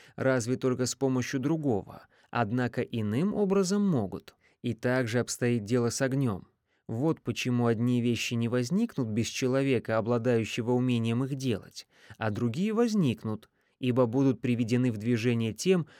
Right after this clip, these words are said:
что хотя и не обладает таким умением, но само может быть приведено в движение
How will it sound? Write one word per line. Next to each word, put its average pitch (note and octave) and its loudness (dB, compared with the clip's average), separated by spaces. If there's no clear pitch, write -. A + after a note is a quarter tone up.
что - -4
хотя C3 0
и - -4
не B2+ 0
обладает C3 0
таким A#2+ 0
умением, G#2 -2
но C3 0
само F3 2
может B2+ 2
быть A#2 0
приведено A#2+ 0
в G#2 -6
движение D3 0